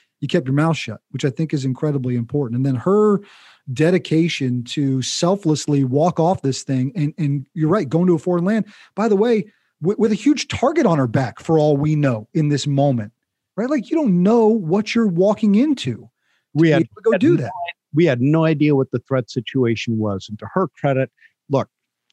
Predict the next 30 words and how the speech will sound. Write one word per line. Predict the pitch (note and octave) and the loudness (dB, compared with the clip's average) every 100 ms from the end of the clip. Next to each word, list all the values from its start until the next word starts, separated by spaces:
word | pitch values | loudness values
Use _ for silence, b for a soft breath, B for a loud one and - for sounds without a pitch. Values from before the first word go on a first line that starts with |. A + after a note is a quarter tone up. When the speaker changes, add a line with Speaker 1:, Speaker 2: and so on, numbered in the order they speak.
| b b b _ _ _ _ | b b b _ _ _ _
Speaker 2:
was | A3+ C3+ D3 | -6 -2 -2
she, | - F3+ F3+ F3 _ C#3 A#2+ | 2 2 2 -2 _ -14 -2
was | C3+ C#3 | -2 0
there | E3 | -2
fear | - D#3 E3 | 0 0 2
in | D#3 | 2
her | D3+ D3+ | 2 2
eyes? | D3 D#3 - _ - | 0 -2 -6 _ -8
You | B2 C3+ | -2 -2
bet. | G2 G2+ E2 _ _ A#2 | -2 -6 -6 _ _ -4
Did | D3 D3 | 0 0
she | - D3+ | 0 0
do | A2+ D#3+ | 2 2
it? | E3 E3+ _ _ _ - | 2 -2 _ _ _ -4
Absolutely. | C#3 A2+ C3+ A#2 G#2+ F2+ D2 _ _ _ _ _ D3+ | -4 -2 -4 -2 -4 -8 -18 _ _ _ _ _ -2
And | C#3+ D3 D3+ | 0 0 -2
you | C#3+ C#3+ | -4 -4
do | A#2 E3+ G3 | -2 -2 0
that | D#3+ D3 - | 2 0 -2
because | C3 - C3 C#3 | -4 -2 -2 0
you | B2+ | 0
had | B2 A#2 - | 0 -4 -8
confidence | - E3 E3 D3+ C3 - - - | -2 -2 0 0 -2 -2 -10 -2
in | C3+ C#3 C3+ C3+ - | 0 2 2 0 -2
your | A2+ | -6
people | - F3 F3 E3 D#3 D#3 - | -4 -2 0 2 0 -2 -4
and | A#2 | -2
they | C#3+ D#3 | 0 2
have | D3+ B2+ | 0 -2
confidence | - B2+ B2 B2+ A#2+ | -4 -2 -2 -2 -4